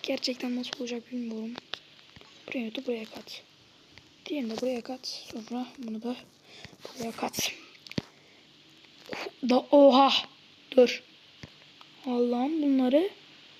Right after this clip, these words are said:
Şöyle bir dakika. Bu bize para kazandırsın. Ben öyle yapayım en iyisi. Çok korkuyorum şu an. Çü-, <clears throat> çünkü... Dur. <clears throat> Yatır. Üret üç trilyon.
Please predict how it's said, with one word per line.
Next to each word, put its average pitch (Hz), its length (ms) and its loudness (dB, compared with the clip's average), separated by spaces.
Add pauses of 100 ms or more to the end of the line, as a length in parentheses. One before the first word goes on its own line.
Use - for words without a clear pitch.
(760)
Şöyle 254 220 -4
bir 254 40 2
dakika. 233 260 -2
Bu 240 160 0
bize 247 160 4
para 247 280 2
kazandırsın. 240 520 -2
Ben 247 80 4
öyle 240 180 4
yapayım 220 320 -2
en - 20 -2
iyisi. - 260 -8 (800)
Çok - 140 0 (180)
korkuyorum 254 600 6
şu - 180 -4
an. 226 120 0
Çü-, 254 640 2 (180)
<clears throat> - 200 -8
çünkü... 254 460 2 (560)
Dur. 254 220 2 (100)
<clears throat> 269 420 4 (1400)
Yatır. - 420 -2 (360)
Üret 269 420 4
üç 262 180 0
trilyon. 214 380 -4